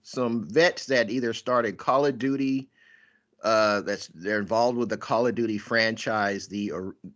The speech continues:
the original people that started their own company, and they're working on a P S five project. Well, what, well, what I'm saying is, is that the way that they can fight this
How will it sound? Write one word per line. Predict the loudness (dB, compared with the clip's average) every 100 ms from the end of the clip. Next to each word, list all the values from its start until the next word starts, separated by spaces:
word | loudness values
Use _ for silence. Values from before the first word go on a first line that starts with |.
| _ _ _ _ _ -8
the | -8 -6
original | -6 0 2 2 0 -6
people | -4 -4 -4 -6
that | -4 -6
started | -4 -4 -2
their | -4 -4
own | -6
company, | -6 -6 -6 -8 -12 -14 _ _ _ _ _ _ _
and | 0 2
they're | 4 4 4 -2
working | -2 -2 -2 -4
on | -4
a | -6
P | -6 -4
S | -2 -4
five | -4 -4 -4 -6
project. | -8 -8 -8 -12 -12 _ -20 -20 _
Well, | 2 6
what, | 8 6 4
well, | 2 2 2
what | 4 4
I'm | 6 2
saying | 0 2 4 2
is, | 0 0 -2 -4
is | -8 -8
that | -2 0 -2 -4
the | -6
way | -2 0
that | 0
they | 0 -2
can | -4 -8
fight | -4 0 0 -2 -2
this | -2 -2 -6 -18